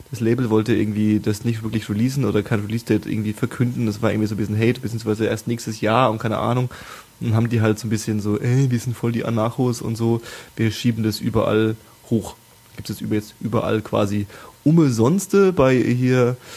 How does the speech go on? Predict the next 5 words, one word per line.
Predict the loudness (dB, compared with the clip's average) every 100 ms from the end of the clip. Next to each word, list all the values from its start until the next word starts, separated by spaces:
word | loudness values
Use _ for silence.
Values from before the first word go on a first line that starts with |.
| -16 -4
den | 0 0
einschlägigen, | 0 -4 -2 -2 0 0 -2 -4
äh, | -4
Portalen | -4 0 2 2 0
runterzuladen. | 0 0 0 2 2 2